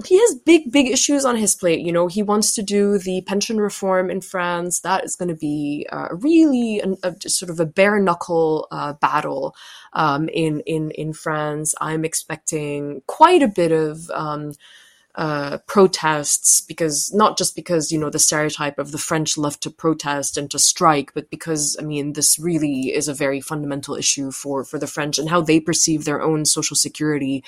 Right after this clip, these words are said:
and, and societal model. So I think that's a big one. Uh, obviously, the Ukraine war is gonna continue being a huge one with its ramifications when it comes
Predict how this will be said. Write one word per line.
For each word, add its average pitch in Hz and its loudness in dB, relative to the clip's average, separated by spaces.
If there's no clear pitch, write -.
and, 170 0
and 175 4
societal 170 6
model. 156 -4
So 175 -2
I - -4
think 196 2
that's 180 4
a 185 2
big 156 -2
one. 139 -6
Uh, 160 2
obviously, 175 2
the 165 -2
Ukraine 156 -2
war 147 -2
is 139 -4
gonna 147 -6
continue 151 -6
being 139 -4
a - -10
huge 254 0
one 139 0
with 151 -2
its 147 0
ramifications 143 -4
when 139 -6
it 131 -12
comes 147 -2